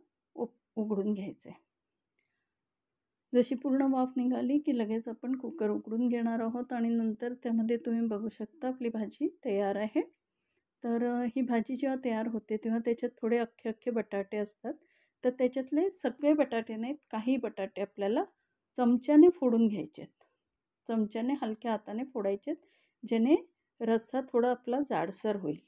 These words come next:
नाही तर तो पाण्यासारखा रस्सा आहे बघा, तुम्ही थोडं पाण्यासारखं वाटतोय,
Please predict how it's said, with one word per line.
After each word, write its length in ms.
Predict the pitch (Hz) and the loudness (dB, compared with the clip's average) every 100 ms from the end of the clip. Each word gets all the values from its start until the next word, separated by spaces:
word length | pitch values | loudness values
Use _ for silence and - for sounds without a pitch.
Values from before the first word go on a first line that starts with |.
| _ _ | _ _
नाही 160 | 240 233 | -4 -4
तर 60 | 269 269 | -4 -6
तो 60 | |
पाण्यासारखा 600 | 294 240 220 254 254 262 | -4 -4 -4 -4 -4 -2
रस्सा 340 | 240 220 - 226 | -2 -4 -6 -4
आहे 220 | 220 208 | -2 -2
बघा, 240 | 202 190 | -4 -6
तुम्ही 320 | 220 208 190 196 | -6 -8 -8 -6
थोडं 160 | 190 202 | -6 -6
पाण्यासारखं 600 | 208 185 190 202 214 190 | -4 -6 -6 -8 -10 -12
वाटतोय, 300 | - - | -12 -8